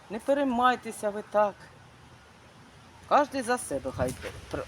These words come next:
переймається. А то прямо всі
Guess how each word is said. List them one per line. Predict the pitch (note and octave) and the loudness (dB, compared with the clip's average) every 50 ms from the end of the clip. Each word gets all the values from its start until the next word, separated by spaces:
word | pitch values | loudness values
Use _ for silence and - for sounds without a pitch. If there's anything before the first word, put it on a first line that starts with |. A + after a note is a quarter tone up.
| - | 0
переймається. | - E3+ D#3+ D#3+ D#3 D3 C3+ B2 A#2 A#2+ A#2 A#2+ A#2 - - - - C#3 - - - - - - - - - - - - - - | 2 4 4 4 4 2 2 0 0 0 -2 -2 -4 -4 -6 -4 -4 -4 -6 -6 -12 -16 -16 -18 -18 -18 -20 -20 -20 -20 -18 -16
А | - | -8
то | - G#3+ G#3+ | -6 -6 -4
прямо | - G#3+ A3+ A3+ G#3+ G#3+ G3+ - - - - - - - - - - | 2 4 6 6 6 4 0 -2 -6 -14 -20 -20 -20 -20 -16 -12 -4
всі | - - - G#3+ - | -4 -2 0 -2 -2